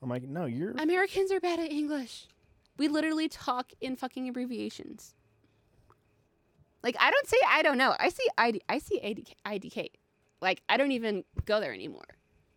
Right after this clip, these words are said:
Speaker 2: Like, when you just start, start speaking in letters.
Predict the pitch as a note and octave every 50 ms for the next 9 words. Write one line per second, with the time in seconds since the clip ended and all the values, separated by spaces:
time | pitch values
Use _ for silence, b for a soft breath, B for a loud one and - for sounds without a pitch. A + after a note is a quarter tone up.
0 | _ _ - _ _ _ _ _ _ _ _ _ _ F3 - G#3+ G#3+ G#3 B3 A#3+
1 | - - - _ _ A#3+ A3+ - - - - A#3 - - - - - - A#3+ A3+
2 | G#3+ - - - - - A3 - A3 G#3 F3+ F3+ F#3+ G3 F3 - - - C2+ -
3 | - - - -